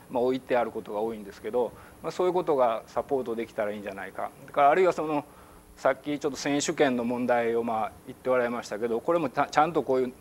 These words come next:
タイムスタンプ、内容証明っていうようなことがちゃんとできれば、あの、この時点でこの人はこのことを考えてたっていうことが、まあ、しょう-、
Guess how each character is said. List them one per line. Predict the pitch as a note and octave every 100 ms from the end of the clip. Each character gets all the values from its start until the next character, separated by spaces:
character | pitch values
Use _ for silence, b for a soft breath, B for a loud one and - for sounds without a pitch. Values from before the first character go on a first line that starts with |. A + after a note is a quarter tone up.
| -
タ | D#3+
イ |
ム | D#3+ D3+
ス |
タ | - D3
ン | C#3+
プ、 | A#2+
内 | A#2+ C3 C#3
容 | C#3+
証 | D#3 C#3
明 | B2+ A2+
っ |
て | -
い | A2+
う |
よ |
う | G#2
な |
こ | A2
と | G#2
が | G2+
ち | -
ゃ | A#2+
ん |
と | B2
で | G#2 C#3+
き | -
れ | C3+
ば、 | A2+ G#2 - B B B -
あ | G#2+
の、 | A2
こ | D3
の | C#3+
時 | C#3+
点 | C3+ C#3
で | C3+
こ | C#3+
の | C#3
人 | C3 C3
は |
こ | C3
の | C#3
こ | B2+
と | A#2+
を | G#2+
考 | A#2+ A#2
え | A#2
て | A2+
た | G#2
っ |
て | - -
い |
う |
こ | G2
と | G2
が、 | G#2
ま | G#2+
あ、 |
し | -
ょ |
う-、 | D3